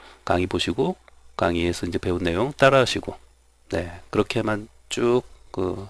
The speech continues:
하시면은, 어, 여러분들도 혼자서, 그렇습니다. 이거 굳이, 어, 뭐 이제 어디 이제 학원이나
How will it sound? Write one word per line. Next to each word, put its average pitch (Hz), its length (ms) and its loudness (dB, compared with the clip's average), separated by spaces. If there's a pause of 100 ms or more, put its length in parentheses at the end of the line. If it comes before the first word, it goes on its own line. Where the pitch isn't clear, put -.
하시면은, 113 560 -2 (720)
어, - 60 -12 (220)
여러분들도 98 560 0
혼자서, 143 540 2 (360)
그렇습니다. 98 400 0
이거 107 220 0
굳이, 117 360 -2 (580)
어, 110 160 -8 (160)
뭐 107 160 -2
이제 98 140 0
어디 95 240 2
이제 98 260 -2 (460)
학원이나 117 680 0